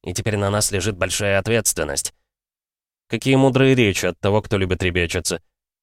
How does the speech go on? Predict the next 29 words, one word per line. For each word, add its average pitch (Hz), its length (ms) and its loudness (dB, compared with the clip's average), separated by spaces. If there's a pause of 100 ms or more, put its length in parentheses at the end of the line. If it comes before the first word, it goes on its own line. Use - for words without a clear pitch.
(180)
"Кто - 240 -2
бы 85 120 -2
говорил", 87 580 -2 (380)
отмахнулся 87 680 -2
парень 104 400 -2 (140)
и 95 60 -2
скривился 107 580 0
от 101 100 -2
резкой 92 340 0
боли. 85 360 0 (500)
"Чёрт, 107 380 -2
Цукико, 104 480 -6
твоя 107 240 0
девка! 107 420 -2 (560)
Аки 110 400 -2
точно 147 320 0
мне 143 160 2
помогла?" 104 480 0 (1000)
"Она 120 240 2
спасла 131 440 2
от 131 100 -2
Ранрико, 131 500 2
значит, 95 380 0
и 95 60 -4
тебя 107 240 0
вытащит". 80 500 -4 (760)
"Кстати, - 400 -2
насчёт 92 440 0
этого", 76 360 0